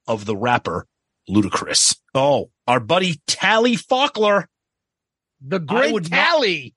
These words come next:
Speaker 1: Yeah, we love Tally. She's, she's the best. "I would not be able to cope if you guys just wrap things up right after the end of the road tour." Well, thank you for that, but we're not wrapping up. We were just saying maybe shift gears away from Kiss a little bit, but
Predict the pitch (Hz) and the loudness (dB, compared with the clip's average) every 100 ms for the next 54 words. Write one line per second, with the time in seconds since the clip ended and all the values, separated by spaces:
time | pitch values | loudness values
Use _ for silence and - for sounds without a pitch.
0 | _ 151 147 143 165 160 - 127 107 80 | _ 0 0 0 0 -2 -2 -6 -8 -12
1 | - - 135 131 - 147 127 113 87 82 | -12 -6 -2 0 2 2 2 0 -4 -2
2 | - - - 185 240 180 156 170 220 - | -2 -2 0 2 2 0 2 2 2 0
3 | - 247 196 196 180 170 - - 147 107 | 0 0 2 2 0 -4 -6 -2 0 0
4 | - - - 110 135 156 143 131 113 117 | -4 -14 -10 -8 -2 0 2 2 0 0
5 | 127 - 90 127 139 - - 127 117 113 | 0 -2 0 0 0 -2 -6 -4 -4 -4
6 | 107 - 110 110 104 104 113 104 107 101 | -4 -2 0 0 -2 -4 -6 -6 -4 -4
7 | 92 92 90 - - - _ _ _ - | -4 -4 -4 -4 -6 -6 _ _ _ -2
8 | 113 - 196 202 143 - 95 92 127 156 | -2 2 0 2 0 2 0 2 2 2
9 | 147 214 135 139 135 104 104 - - 147 | 2 0 2 0 0 -4 -6 -8 -6 0
10 | 180 139 - 143 117 117 127 120 101 _ | 0 0 -2 0 -2 -2 -4 -4 -8 _
11 | - - 156 - 113 139 131 117 107 117 | 0 2 2 -2 -2 2 2 2 0 0
12 | 117 104 92 - - - 101 85 85 - | 0 -2 -6 -2 0 0 -4 -6 -8 -8